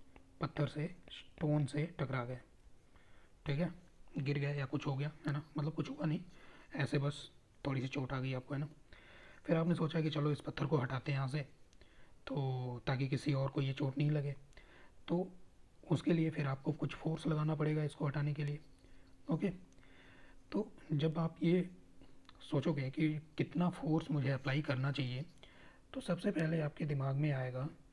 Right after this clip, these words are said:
कि ये जो stone है इसका mass कितना है, ठीक है। ये जो सबसे पहली चीज़ आपके दिमाग में आई, mass, है ना, ये एक ऐसी physical quantity है,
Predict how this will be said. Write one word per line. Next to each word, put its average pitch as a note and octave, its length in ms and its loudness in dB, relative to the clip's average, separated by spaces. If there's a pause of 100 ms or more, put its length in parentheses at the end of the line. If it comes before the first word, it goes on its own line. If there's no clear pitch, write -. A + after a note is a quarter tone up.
(420)
कि D#3 160 4
ये D#3+ 60 4
जो F3+ 140 6
stone F3+ 480 2
है C#3 220 2
इसका E3+ 300 -2
mass C#3+ 640 0
कितना C3 280 -6
है, B2+ 200 -8 (1120)
ठीक D#3+ 120 2
है। G3 140 -2 (720)
ये G3 120 0
जो G#3+ 60 0
सबसे A#3+ 260 -2
पहली F3 280 4
चीज़ D#3+ 220 2
आपके C#3+ 200 -2
दिमाग C#3 240 0
में C#3 140 0
आई, C#3+ 140 2
mass, C#3+ 600 -2
है D3 60 0
ना, F3+ 180 0 (400)
ये E3+ 220 4
एक E3 140 -2
ऐसी D3+ 220 0
physical D#3+ 420 0
quantity C#3+ 460 0
है, C#3+ 140 2